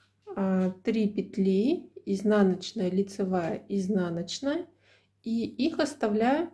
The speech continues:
за работой. То есть, если, э, в, м, здесь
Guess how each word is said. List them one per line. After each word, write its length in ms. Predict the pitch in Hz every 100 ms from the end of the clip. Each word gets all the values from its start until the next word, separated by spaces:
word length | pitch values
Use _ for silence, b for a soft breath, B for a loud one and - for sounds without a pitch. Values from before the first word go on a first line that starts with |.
| _
за 400 | 208 180 190 185
работой. 480 | 190 185 190 190 175
То 180 | 180 208
есть, 240 | 208 -
если, 640 | 196 196 - 220 185 185 B B B B -
э, 460 | 190 185 180 185 185 -
в, 380 | 202 185 180 196 - b b b b b -
м, 360 | 359 196 185 190
здесь 400 | - 196 196